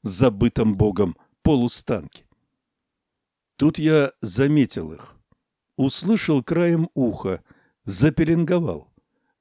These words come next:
почувствовал дуновение мыслей, что исходили от них. Они говорили что-то, смеялись над нами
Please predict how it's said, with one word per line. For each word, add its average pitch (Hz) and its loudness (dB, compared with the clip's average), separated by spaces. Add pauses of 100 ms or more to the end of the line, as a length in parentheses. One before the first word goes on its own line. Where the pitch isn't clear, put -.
почувствовал 107 0 (380)
дуновение 139 4
мыслей, 131 -2
что - -4
исходили 92 -6
от - -6
них. - -10 (840)
Они 120 4
говорили 107 0 (100)
что-то, - -8 (420)
смеялись 110 -4
над 90 -10
нами 76 -12